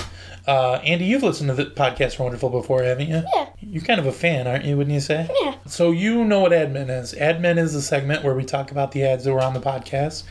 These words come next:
Speaker 1: And, uh, let's hear your, uh, your trivia knowledge about Podcast for Wonderful. What is admin based on?
Speaker 2: Mad Men.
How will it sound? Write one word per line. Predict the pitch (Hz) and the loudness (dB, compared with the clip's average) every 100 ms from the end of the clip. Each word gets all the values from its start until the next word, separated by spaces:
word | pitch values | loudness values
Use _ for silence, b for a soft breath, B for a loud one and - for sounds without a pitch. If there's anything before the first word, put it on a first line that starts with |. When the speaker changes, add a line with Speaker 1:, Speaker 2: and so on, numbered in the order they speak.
| - | -2
Speaker 1:
And, | 135 135 | 0 2
uh, | 135 127 120 - - | 2 2 0 -4 -6
let's | 131 143 - | -2 -2 -2
hear | 165 156 | 0 2
your, | 147 139 | 4 4
uh, | 135 127 123 - | 4 2 -2 -4
your | 151 | -2
trivia | 139 - 175 156 139 | -2 0 0 2 0
knowledge | 127 123 127 | 0 -2 -2
about | 123 127 131 | -2 -2 0
Podcast | 131 123 139 127 | -2 -4 -4 -2
for | 139 | -2
Wonderful. | 143 135 - 120 - B B | 0 -2 -4 -8 -10 B B
What | 151 180 185 | 0 0 0
is | 160 156 143 - B B | -2 0 -2 -8 B B
admin | 143 156 170 139 131 127 | 0 2 2 0 -2 0
based | 139 160 160 - | 2 2 0 -4
on? | 113 113 117 - - | -2 -4 -6 -8 -2
Speaker 2:
Mad | 269 262 240 | 0 2 2
Men. | 240 233 240 | 2 0 0